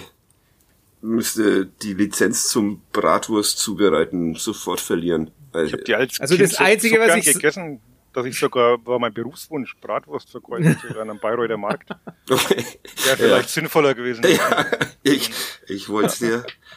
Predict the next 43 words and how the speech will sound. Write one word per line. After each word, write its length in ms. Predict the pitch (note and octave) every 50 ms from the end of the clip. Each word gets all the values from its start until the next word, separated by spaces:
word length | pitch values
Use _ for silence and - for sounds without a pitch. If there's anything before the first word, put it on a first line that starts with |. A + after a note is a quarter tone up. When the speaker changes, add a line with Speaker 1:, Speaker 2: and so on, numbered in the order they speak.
| - _
Speaker 2:
wollt's 320 | - - G#2 G#2 G#2 - -
dir 100 | G2+ G2+
nicht 160 | A#2+ A#2+ A#2+
sagen, 340 | - C3 C#3 C3+ C3+ C3 -
aber 340 | D#2+ F2+ F#2 F#2 F#2+ F#2+ F#2
Speaker 3:
Ja. 300 | - - - - B2 A#2
Speaker 2:
ja, 220 | F2 D#2+ F2 - - -
das 240 | - G2+ G2+ - -
wär 120 | F2 D#2
sehr 240 | - - - E2 D2+
schön, 240 | - - - D#2+ D2+ B1+
Speaker 3:
Na. 260 | A#1+ - - A#2+ A#2+ _ _ _ -
Speaker 2:
wenn 220 | F2+ F#2+ F2+ F2
du 300 | F2+ F2+ F2 E2+ E2+ F2 - _ _ _ _ _ _ _ - -
ein 120 | - -
Bratwurstverkäufer 1080 | - - - - - - B2+ A#2+ F#2+ - - - E2+ - - - C#2+ C#2+ E2+ F2+ C#2+ C#2+
wärst, 320 | D2+ D2 D2 - - -
da 220 | - C#2+ C#2+ C#2+ D2 - _ _ _ _ _ _ _ _ _ _ _ - C3+ - - -
hätte 200 | - A2 - B2
ich 80 | -
dich 160 | - A#2 -
noch 140 | B2+ A#2+ - E3
ein 100 | C#3+ -
bisschen 300 | - C#3 - D3 C3+ A2+
lieber. 320 | G#2 G#2+ A#2 - G2+ F#2 - - _ _ _ - - - - - - - - -
Vor 200 | - - - -
allem, 140 | E2+ F#2+ G2
wenn 120 | F#2+ F#2+ F#2+
du 100 | G2 F#2+
mir 180 | F#2+ G2 -
ab 100 | F#2+ F#2+ A2
und 120 | G#2+ G2
an 140 | F2+ G2 G#2+
eine, 260 | G2 G2 G2 F#2 F2 - - - - - - _ -
eine 260 | G2+ G2+ F2+ F#2+ F#2+
schenken 520 | - - - B2 C3 B2+ A2+ - A2 F#2+
würdest. 440 | F#2+ G2+ G2 G2 F#2+ - - - - _ _ - - - - - - - - - - _ -
Würde 220 | G#2+ G#2+ A2+ C3
ich 60 | C3+ C3+
dann 160 | - A#2+ A#2+ A2
auch 160 | A#2 A#2+ A#2
noch, 160 | A#2+ A#2 G#2+
Speaker 3:
Ja. 920 | G#2+ - D#4 D4+ D4+ D4+ D4+ D4+ - D4 D4 C#4+ C#4+ C#4+ C#4 C#4 C4+ C4+